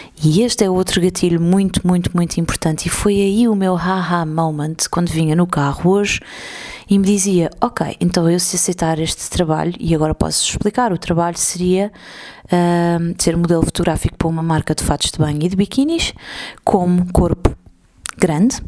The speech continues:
que é o que é, vamos chamar as coisas pelos nomes, que também não há problema nenhum, ou como plus size, se preferirem assim chamar, apesar de era simpático que não houvesse nem plus nem less, mas vamos. Ah,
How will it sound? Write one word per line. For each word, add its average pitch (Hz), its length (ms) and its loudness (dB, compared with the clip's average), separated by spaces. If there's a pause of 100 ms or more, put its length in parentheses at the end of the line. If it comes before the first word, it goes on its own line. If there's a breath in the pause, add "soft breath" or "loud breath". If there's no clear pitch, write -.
(220)
que - 140 2
é 165 80 2
o 156 60 -2
que - 240 -2
é, 220 280 0
vamos 170 200 2
chamar 185 260 0
as 165 80 0
coisas 170 280 0
pelos 170 300 0
nomes, 170 320 0
que - 80 -12
também 156 180 2
não 151 140 2
há 214 80 2
problema 160 380 0
nenhum, 151 240 -2 (800 loud breath)
ou 170 100 2
como 165 280 2 (180)
plus 156 220 2
size, 262 280 0
se - 180 -2
preferirem 180 480 0
assim 175 220 -2
chamar, 170 400 0
apesar 165 380 -2
de 156 120 -10 (220)
era 180 180 0
simpático 175 640 -2
que - 40 -2
não 175 100 2
houvesse 165 280 0
nem 175 100 -2
plus 175 260 0
nem 190 120 0
less, 220 320 0
mas 175 260 -2 (220)
vamos. - 360 -2 (920 loud breath)
Ah, 185 560 2